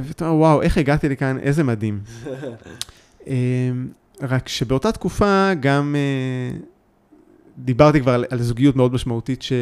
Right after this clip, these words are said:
Speaker 1: שהתפרקה לי, ופתאום מצאתי שאני, שאני רווק, וחלק מהפרויקט האישי שלי, לנסות למצוא איך אפשר לחיות בזוגיות בצורה טובה, כאילו, אני מגלה שיש איזשהו פער.
Speaker 2: אהה.
Speaker 1: וגם פתאום הסתכלתי ואמרתי, "אני,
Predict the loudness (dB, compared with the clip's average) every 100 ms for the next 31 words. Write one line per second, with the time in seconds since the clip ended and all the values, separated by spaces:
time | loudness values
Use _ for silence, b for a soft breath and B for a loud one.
0 | -4 -6 -8 -4 -6 -2 2 2 2 0
1 | -2 -2 -2 -2 -2 -4 -4 -6 -10 b
2 | b b b -6 -4 -2 -2 0 0 0
3 | -8 -14 -12 -4 -2 0 4 4 4 2
4 | 2 -2 _ _ _ _ 4 6 6 4
5 | 0 0 -2 2 4 6 4 2 0 0
6 | 0 2 2 2 0 2 0 2 2 2
7 | 2 2 2 4 4 2 -18 b b b
8 | b -6 -2 2 2 2 4 6 4 0
9 | -4 -2 0 2 2 0 -2 -4 -4 0
10 | 4 4 2 -4 _ b b b b -20
11 | -20 -18 -18 -14 -14 -12 -2 -2 4 2
12 | 2 -2 -2 0 -2 -2 -4 -2 -2 -2
13 | -2 -2 -2 -2 -2 -4